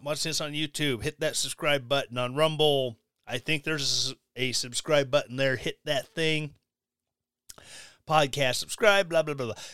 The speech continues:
That's the same four things I ask every week. Number one, please subscribe, like I just said. Number two, please rate the show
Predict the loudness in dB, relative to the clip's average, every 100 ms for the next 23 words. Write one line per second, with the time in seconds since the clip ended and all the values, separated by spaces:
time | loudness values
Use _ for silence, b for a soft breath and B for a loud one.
0 | B B B _ _ 2 2 4 4 4
1 | 4 2 2 0 -2 -8 -4 2 4 6
2 | 4 4 0 2 2 4 2 2 0 -2
3 | -8 _ -20 -18 0 2 4 4 4 0
4 | 2 4 4 0 -10 _ -2 2 2 2
5 | -4 -6 -2 0 0 2 4 4 2 -2
6 | 0 0 2 2 0 -4 -6 -6 -6 -6
7 | -4 0 0 2 2 2 0 0 2 0